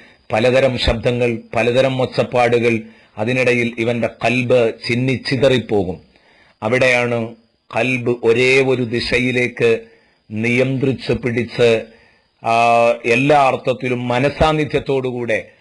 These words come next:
അവന് പറയാൻ കഴിയുന്നത് രാത്രിയിലാണ്. അതുകൊണ്ടാണ് രാത്രിയുടെ ജൗഫുൽ ലൈലിലുള്ള ആരാധനകൾക്ക് പ്രാധാന്യം കൂടിയത്. അതുകൊണ്ടാണ് അതിന് ശ്രേഷ്ഠത വർദ്ധിച്ചത്.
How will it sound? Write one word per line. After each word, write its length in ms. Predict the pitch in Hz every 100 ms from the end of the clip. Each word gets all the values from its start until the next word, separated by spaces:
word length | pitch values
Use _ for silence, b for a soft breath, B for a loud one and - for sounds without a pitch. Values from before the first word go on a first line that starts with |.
| b b -
അവന് 220 | 110 127 107
പറയാൻ 380 | 117 131 131 123
കഴിയുന്നത് 580 | 120 120 120 120 113 110
രാത്രിയിലാണ്. 800 | 110 113 113 113 107 92 85 - _ _ _ _ 104
അതുകൊണ്ടാണ് 600 | 120 127 127 123 120 113 B B B 107
രാത്രിയുടെ 580 | 107 120 - 123 123 117
ജൗഫുൽ 540 | 110 117 131 - 135
ലൈലിലുള്ള 640 | 123 123 120 120 120 117 110
ആരാധനകൾക്ക് 800 | 107 117 120 113 120 117 113 117
പ്രാധാന്യം 560 | 104 107 117 120 117
കൂടിയത്. 480 | 107 101 98 92 76 - _ _ _ _ _ _ _ _ _ _ _
അതുകൊണ്ടാണ് 440 | 110 131 147 147 147
അതിന് 220 | 147 147 -
ശ്രേഷ്ഠത 540 | 131 131 - 147 143
വർദ്ധിച്ചത്. 720 | 139 131 113 127 - 107 90